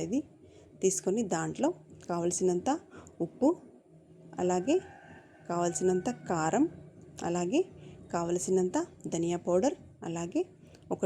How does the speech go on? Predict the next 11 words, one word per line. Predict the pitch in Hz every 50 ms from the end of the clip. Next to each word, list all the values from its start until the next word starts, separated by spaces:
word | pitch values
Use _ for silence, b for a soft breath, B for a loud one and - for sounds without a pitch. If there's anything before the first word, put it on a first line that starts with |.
| 180 -
టీ | - 185 180 180
స్పూన్ | - - - 294 349 370 - - - - - - _ _ _ _ _ _ -
అల్లం | 165 170 170 180 180 175
వెల్లుల్లి | 175 175 180 175 180 180 -
పేస్ట్, | 226 254 285 269 - - - - - 175
అలాగే | 165 170 170 170 190 277 339 - b b b b _ - -
చిటికెడు | - - 196 - - 180 - 330 370 - - _ _ _ 165 156
గరం | 175 165 160 170 170 170
మసాలా | 165 - 170 160 165 160 -
పౌడర్ని | 165 165 160 165 170 220 302 311 - -
వేసుకోండి. | 170 160 - - - - 151 147 151 -